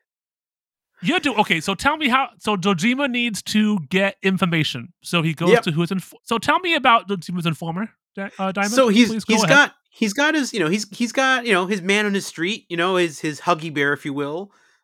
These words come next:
Speaker 1: You know, the guy he goes to for
Speaker 2: <laughs>
Speaker 1: information,
Speaker 2: That's bad,
Speaker 1: and
Speaker 2: bad analogy considering what this guy does. <laughs>
Speaker 1: You see
Speaker 2: He's
Speaker 1: this
Speaker 2: hugging
Speaker 1: guy just sort of chilling in his apartment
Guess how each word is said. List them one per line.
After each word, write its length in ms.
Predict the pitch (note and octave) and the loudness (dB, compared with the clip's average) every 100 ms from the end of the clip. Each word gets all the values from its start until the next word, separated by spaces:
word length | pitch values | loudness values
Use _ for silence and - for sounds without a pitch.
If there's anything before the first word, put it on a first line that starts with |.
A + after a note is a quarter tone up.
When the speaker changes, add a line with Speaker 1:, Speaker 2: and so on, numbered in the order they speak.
| - | -4
Speaker 1:
You 120 | D#3+ | -2
know, 80 | C#3+ | -2
the 80 | |
guy 180 | D#3+ F#3 | 0 2
he 120 | F3+ E3 | 4 4
goes 260 | E3+ E3 | 4 2
to 140 | - F3 | 0 -2
for 200 | D#3 D3+ | 2 2
Speaker 2:
<laughs> 0 | |
Speaker 1:
information, 580 | D#3 D3 D3 C#3 E3 | 2 0 2 2 2
Speaker 2:
That's 80 | F3+ | 0
bad, 140 | D3+ D3+ | 2 4
Speaker 1:
and 460 | D3 C#3+ C#3+ - | 6 4 4 2
Speaker 2:
bad 100 | A3 | 0
analogy 460 | F#3 F3+ F#3+ F3+ E3+ | 2 2 2 -4 -8
considering 480 | - F3+ F3+ A3 F#3 | -10 -12 -10 -10 -10
what 140 | E3+ | -12
this 100 | E3+ | -10
guy 220 | - D#3 | -4 -2
does. 440 | D#3 E3 D3+ C#3+ - | 0 -2 -2 -4 -10
<laughs> 40 | F4 F#4+ E4 - - - - - - _ _ _ _ _ _ _ _ F3+ | -6 -2 -2 -4 -20 -20 -20 -20 -20 _ _ _ _ _ _ _ _ 0
Speaker 1:
You 120 | G3+ | 0
see 180 | - B3 | 4 4
Speaker 2:
He's 100 | C#4 | 6
Speaker 1:
this 60 | A3 | 4
Speaker 2:
hugging 160 | D#3+ | 6
Speaker 1:
guy 480 | G#3+ G#3 G#3 G#3 G#3 - _ - | 4 4 2 2 0 -6 _ -4
just 240 | F3 - | -4 -2
sort 180 | - G3+ | 2 4
of 100 | F3 | 4
chilling 340 | - G#3+ G#3+ A3 | 2 2 2 2
in 60 | |
his 100 | G3 | 0
apartment 560 | F3+ F3+ E3+ E3 E3 | 0 2 2 0 -4